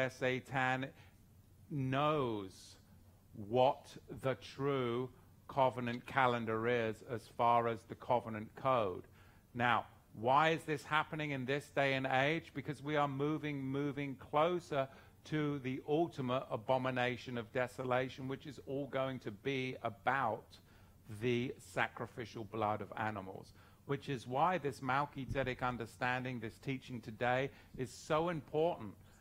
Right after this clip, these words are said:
And Hebrews chapter nine and chapter ten clearly demonstrates to us the shift and the transference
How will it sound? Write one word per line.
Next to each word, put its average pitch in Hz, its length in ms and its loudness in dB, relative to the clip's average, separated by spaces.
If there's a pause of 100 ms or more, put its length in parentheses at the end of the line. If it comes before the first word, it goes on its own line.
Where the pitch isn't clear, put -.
(140)
And 127 160 0
Hebrews 135 720 -2 (260)
chapter 139 340 0
nine 135 500 2
and 123 120 -4
chapter 131 380 0
ten 120 480 -2 (380)
clearly 165 840 6
demonstrates 123 840 0
to 117 180 -4
us 113 220 -6
the 113 80 -6
shift - 840 -2 (540)
and 131 140 2
the 120 60 -4
transference 131 1300 0